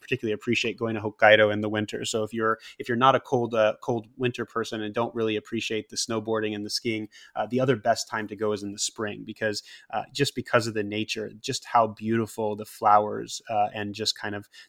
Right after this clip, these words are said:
the parks. I mean, Sapporo is filled with parks, and Hokkaido as well has parks all across it. So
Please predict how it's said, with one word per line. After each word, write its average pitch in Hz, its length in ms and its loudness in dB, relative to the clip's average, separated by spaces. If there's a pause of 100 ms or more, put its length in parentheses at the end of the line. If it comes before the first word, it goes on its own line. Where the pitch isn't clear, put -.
the 104 100 -6
parks. - 560 4
I - 20 0
mean, 110 140 -2
Sapporo 135 600 2
is 110 140 -4
filled 113 640 6
with 107 160 -8
parks, - 460 -6
and 113 100 -10
Hokkaido 117 480 6
as 104 100 -4
well 113 200 0
has 104 120 -10
parks - 380 -8
all 107 160 -2
across 104 420 0
it. - 160 -14
So 107 280 2